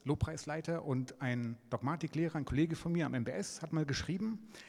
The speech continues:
„Unter Bibellesern und Predigern findet man nicht selten die Annahme, dass Jesus und seine Jünger ganz ohne Bildung auskamen,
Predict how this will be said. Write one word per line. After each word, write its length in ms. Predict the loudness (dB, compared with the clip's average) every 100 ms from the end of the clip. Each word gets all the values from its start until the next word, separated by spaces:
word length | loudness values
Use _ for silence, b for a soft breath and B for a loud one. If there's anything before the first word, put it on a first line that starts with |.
| B
„Unter 240 | 4 6 4
Bibellesern 800 | 2 2 2 2 0 2 2 2
und 160 | 0
Predigern 800 | 0 0 0 -2 -2 2 2 0 B B 4
findet 320 | 8 10 8
man 140 | 4
nicht 180 | 4 4
selten 320 | 2 4 2
die 100 | 0
Annahme, 460 | 0 0 2 4 4
dass 200 | 2 4
Jesus 380 | 4 4 2 2
und 140 | 0
seine 220 | 2 4
Jünger 280 | 4 6 4
ganz 320 | 2 0 2
ohne 220 | 4 4
Bildung 400 | 6 6 6 4
auskamen, 840 | 0 -4 -4 -8 -2 0 2 2